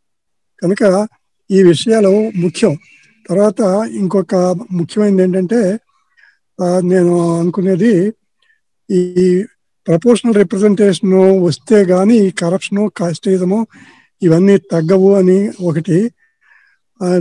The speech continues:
తగ్-, అవి వస్తే గానీ తగ్గవు. రెండోది ప్రతి ఓటుకి కూడాను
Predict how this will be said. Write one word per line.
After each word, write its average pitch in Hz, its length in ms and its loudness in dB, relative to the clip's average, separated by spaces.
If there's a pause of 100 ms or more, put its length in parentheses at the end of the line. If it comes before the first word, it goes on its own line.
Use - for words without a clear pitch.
తగ్-, 175 220 -2 (300)
అవి 175 100 2
వస్తే 196 240 0
గానీ 208 260 4
తగ్గవు. 170 520 0 (500)
రెండోది 214 680 2
ప్రతి 190 380 -2
ఓటుకి 208 460 0
కూడాను 202 460 -2